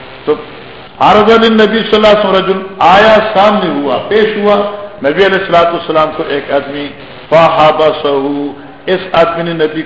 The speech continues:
کو روک لیا، بعد ما اقیمت الصلاۃ، جیسے پہلے یناجی رجلن تھا نا، پہلے یناجی رجلن تھا، یہاں پہ حبسه رجلن آ گیا۔ پہلے کہ ایک آدمی سے بات چیت ہوئی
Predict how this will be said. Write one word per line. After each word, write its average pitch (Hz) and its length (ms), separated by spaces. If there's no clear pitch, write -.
کو 156 140
روک 139 360
لیا، 143 360
بعد 156 340
ما 170 80
اقیمت 156 500
الصلاۃ، 143 580
جیسے 151 200
پہلے 180 320
یناجی 170 380
رجلن 160 420
تھا 220 120
نا، 190 160
پہلے 180 180
یناجی 190 420
رجلن 175 420
تھا، 147 80
یہاں 165 320
پہ 185 140
حبسه 165 400
رجلن 135 340
آ - 40
گیا۔ - 100
پہلے 214 280
کہ 165 120
ایک 185 240
آدمی 214 360
سے 208 80
بات 180 240
چیت 151 200
ہوئی 117 200